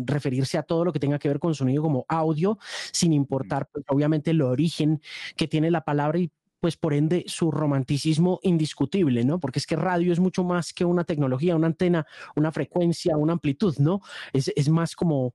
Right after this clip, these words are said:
ese imaginario que tenemos quienes hemos estado metido, metidos en ella. Y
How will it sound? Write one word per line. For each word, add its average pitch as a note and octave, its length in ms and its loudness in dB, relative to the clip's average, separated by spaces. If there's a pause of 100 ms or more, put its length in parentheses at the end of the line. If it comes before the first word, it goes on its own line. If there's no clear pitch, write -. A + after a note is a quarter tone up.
(120)
ese D3+ 200 -2
imaginario F3+ 580 2
que E3+ 140 -2
tenemos D3 380 0
quienes D3 320 0
hemos D3 240 0
estado C#3 240 -2
metido, D3+ 680 0 (460)
metidos D#3 400 0
en C#3+ 340 2
ella. C#3 420 0
Y A#3+ 280 0